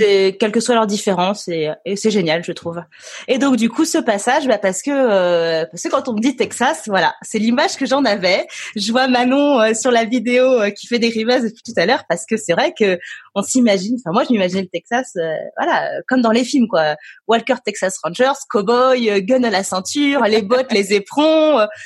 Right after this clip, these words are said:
euh, les vaches partout, et puis, euh, et puis voilà, quoi. Et en fait, euh, grâce, bah, grâce à Sabrina, grâce à Manon, à ce qu'elle nous montre de leur vie, euh, au Texas, à Houston, Austin, on se rend compte que, euh,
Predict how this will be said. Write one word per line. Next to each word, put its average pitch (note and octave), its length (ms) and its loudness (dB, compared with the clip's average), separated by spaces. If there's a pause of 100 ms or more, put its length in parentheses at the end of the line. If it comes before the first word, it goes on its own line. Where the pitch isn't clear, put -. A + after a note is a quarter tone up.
(260)
euh, G#3 240 0
les B3+ 140 2
vaches B3 280 -2
partout, - 460 0
et B3 100 0
puis, G#3+ 300 -4
euh, F#3 240 2
et F3+ 120 -8
puis D#4 100 -4
voilà, F4+ 380 2
quoi. A3 240 2
Et F#3+ 100 -4
en F#3 100 -6
fait, F4 320 -2
euh, F3 240 0 (400)
grâce, A#3 500 -2
bah, E3 80 -2
grâce G3 220 -12
à - 20 -14
Sabrina, F#3+ 640 0
grâce F#3+ 360 -4
à E3+ 60 -2
Manon, A#3 480 2
à A#3 60 2
ce A3 100 -6
qu'elle F#3 120 -4
nous F#3 340 -2
montre G#3+ 460 2
de F3+ 80 2
leur F3 240 2
vie, G#3 320 0
euh, D#3+ 100 2
au F3 160 -4
Texas, A#3 600 -2
à D#3+ 100 -2
Houston, G3+ 560 0 (280)
Austin, G#3+ 640 -2 (520)
on G3+ 80 0
se - 100 0
rend G#3 140 2
compte D4 260 0
que, A3 100 2
euh, F3+ 240 4